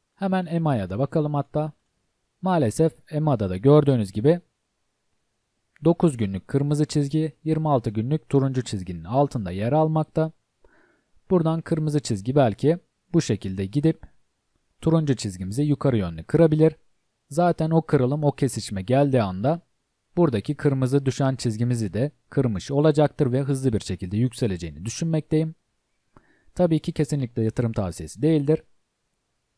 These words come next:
Sonuçta grafik yorumluyoruz, analiz yapıyoruz. Bitcoin'e bağlı olarak çıkan bir haberle tüm her şey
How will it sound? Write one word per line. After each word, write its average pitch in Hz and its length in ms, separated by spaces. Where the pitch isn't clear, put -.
Sonuçta 170 500
grafik 143 460
yorumluyoruz, 151 720
analiz 120 380
yapıyoruz. 147 600
Bitcoin'e 101 500
bağlı 135 240
olarak 104 300
çıkan 127 340
bir 143 100
haberle 107 460
tüm 147 240
her 117 160
şey 151 280